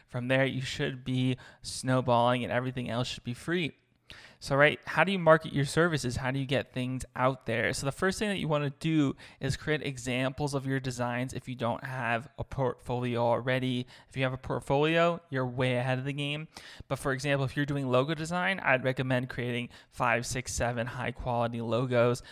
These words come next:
that you could use and distribute as examples. And from there, how are you gonna distribute those examples? I'd recommend creating social media pages like a Facebook page, or Instagram's really big,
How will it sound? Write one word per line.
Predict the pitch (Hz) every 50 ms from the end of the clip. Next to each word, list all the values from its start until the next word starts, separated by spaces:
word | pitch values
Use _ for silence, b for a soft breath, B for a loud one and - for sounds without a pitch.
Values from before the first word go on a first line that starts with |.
| B B -
that | 131
you | 131 131
could | 131 - 135 123
use | 127 131 135 135 135 135 135 - B B B B B B B B B B _
and | - 127 131 131 131 127 127 127 123
distribute | 131 135 - - - 185 180 160 131 - -
as | - 127 127 127
examples. | 131 123 127 131 147 170 - - - - - - - B B B B B B _ _
And | 127 135 139 131
from | - 147 131 131
there, | 135 160 196 214 196 160 139 139 131 -
how | 131 143 156
are | 156
you | 151 143
gonna | 143 143 139 131
distribute | 139 135 - - 147 135 135 135 127
those | 135 135 131 131 135
examples? | 131 131 139 135 147 160 - 190 196 208 214 202 B B B B B B
I'd | - 135 139 143 135
recommend | 135 135 - 139 127 123 127 131
creating | - - 127 117 120 123
social | 127 - 120 120 - - 139
media | 156 180 180 170 160 156
pages | - 160 147 139 139 139 -
like | - - -
a | 131
Facebook | - - 156 151 - - - 147 139 - -
page, | 151 143 139 139 135 135 135 127
or | 139 131 120 - -
Instagram's | 139 147 143 - - - 135 131 135 135 131
really | - 123 123 123 127
big, | 123 123 127 123 123 120 -